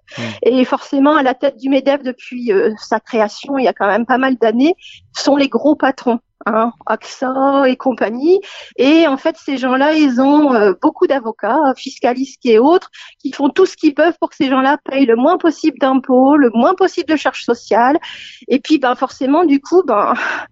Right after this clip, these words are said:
Speaker 2: faut bien qu'il y en ait qui payent, donc on se reporte sur les autres. Donc vous avez des gens, bah, comme moi, qui est, euh, quatre employés. Je travaille avec mes employés tous les jours, du lundi au samedi, je bosse, je bosse, je bosse, et je paye, je paye, je paye. Donc il y a un moment donné,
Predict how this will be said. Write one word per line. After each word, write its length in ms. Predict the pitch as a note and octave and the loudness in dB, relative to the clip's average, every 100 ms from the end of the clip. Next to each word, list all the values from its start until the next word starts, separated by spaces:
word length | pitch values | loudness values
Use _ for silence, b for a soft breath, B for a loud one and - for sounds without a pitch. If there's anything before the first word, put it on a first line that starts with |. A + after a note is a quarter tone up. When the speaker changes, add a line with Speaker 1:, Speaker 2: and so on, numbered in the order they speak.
| _ B B | _ B B
Speaker 2:
faut 60 | C#4 | -2
bien 160 | C#4 | -2
qu'il 120 | D4 D#4+ | 0 0
y 0 | |
en 80 | |
ait 80 | D#4+ | 0
qui 140 | D4+ C#4+ | -2 -4
payent, 320 | C4+ D4 F#4 | 0 0 0
donc 220 | D4 C#4+ | -2 -2
on 80 | C#4 | -4
se 80 | - | -4
reporte 300 | B3 C#4 - | -4 -4 -4
sur 180 | - | -6
les 180 | B3+ C4 | -2 0
autres. 220 | A3+ A3+ - B B | 2 0 -4 B B
Donc 120 | - | 0
vous 120 | B3+ C#4+ | 2 2
avez 220 | D4+ E4 | 2 0
des 160 | D4+ | 0
gens, 320 | C#4+ D#4+ E4+ D4 _ - | 0 2 0 -2 _ -8
bah, 180 | G#3 A3+ | -2 -2
comme 220 | - A#3 | -2 0
moi, 340 | B3 E4+ A4 G#4 | 2 2 0 -2
qui 200 | - B3+ | -2 2
est, 140 | G#3 | 2
euh, 80 | F3+ | 0
quatre 280 | - A#3+ - | -6 -8 -6
employés. 500 | A#3+ - G#3+ B3+ E4+ - B B | -4 -2 0 2 2 0 B B
Je 80 | - | -4
travaille 300 | C4+ D#4 E4 | -2 0 -2
avec 120 | D4 | 0
mes 160 | D4 C4+ | 0 0
employés 380 | C4+ C4 B3 | 0 -2 -2
tous 160 | B3+ D#4+ | -4 -2
les 100 | C#4 | -2
jours, 300 | A#3+ C4 D#4 | -2 -2 -2
du 80 | C#4+ | 0
lundi 260 | C4 C4 C4+ | 0 2 0
au 60 | |
samedi, 460 | B3+ B3+ A#3+ B3 D#4+ | 0 0 0 2 4
je 60 | B3 | 4
bosse, 220 | C4 C#4 | 2 -2
je 60 | A3+ | -2
bosse, 160 | G3+ A3+ | -2 -2
je 80 | |
bosse, 260 | A#3+ B3+ D#4 | 0 0 0
et 80 | B3+ | -2
je 120 | A#3 | -2
paye, 260 | A#3 C4+ C#4+ | 0 0 0
je 80 | |
paye, 220 | C4 C4 B3+ | 0 0 0
je 100 | A#3+ | -2
paye. 300 | - F#3+ A3 B B | 0 -2 -2 B B
Donc 180 | - C4+ | -4 -2
il 40 | |
y 40 | E4+ | 0
a 40 | |
un 40 | E4+ | 2
moment 280 | E4 D4+ | 2 2
donné, 260 | C4+ C4+ D4 | 2 4 4